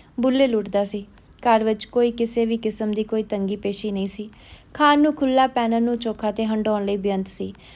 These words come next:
ਪਰ ਕੱਲ੍ਹ ਕੀ ਹੋਣਾ, ਕਿਹਨੇ ਵੇਖਿਆ ਸੀ? ਹੋਣੀ ਦੀ ਐਸੀ ਮਾਰ ਇਸ ਪਰਿਵਾਰ 'ਤੇ ਪਈ ਕਿ ਦਿਨਾਂ ਵਿੱਚ ਹੀ ਘਰ ਦੀ ਕਾਇਆ ਕਲਪ ਹੋ ਕੇ ਰਹਿ ਗਈ। ਇਹ ਉਹ ਸਮਾਂ ਸੀ ਜਦੋਂ ਜਿੰਦੇ ਦਾ ਤਾਰੋ ਨਾਲ ਨਵਾਂ ਨਵਾਂ ਵਿਆਹ ਹੋਇਆ ਸੀ।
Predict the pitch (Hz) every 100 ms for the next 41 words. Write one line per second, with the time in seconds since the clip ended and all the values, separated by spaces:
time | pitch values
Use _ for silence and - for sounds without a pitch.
0 | - - 240 233 240 233 233 240 233 214
1 | 214 233 233 233 202 196 202 196 196 202
2 | - - 240 226 220 233 220 220 220 240
3 | 214 208 208 208 214 202 196 185 202 196
4 | 202 - - - - - 285 269 269 269
5 | 247 240 240 233 226 208 220 214 208 208
6 | 208 - - - 240 240 240 233 202 214
7 | 202 196 196 202 - - - - - -
8 | 320 320 330 302 262 262 285 262 269 254
9 | 262 233 226 220 226 220 202 202 202 202
10 | 208 208 208 202 202 202 196 202 202 196
11 | 196 -